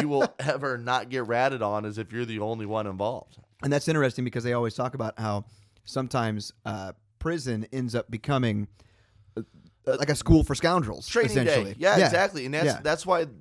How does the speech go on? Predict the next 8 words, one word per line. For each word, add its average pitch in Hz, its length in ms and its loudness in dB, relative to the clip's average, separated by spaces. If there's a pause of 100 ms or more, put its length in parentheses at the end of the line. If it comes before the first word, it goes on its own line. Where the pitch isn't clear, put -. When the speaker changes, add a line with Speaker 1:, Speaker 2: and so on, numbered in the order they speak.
Speaker 1:
they 139 160 -2
do 120 260 -4
their 156 140 -2
best 107 400 -2
to 101 80 -18
try 127 180 -4
and 104 160 -6
separate, 120 680 -4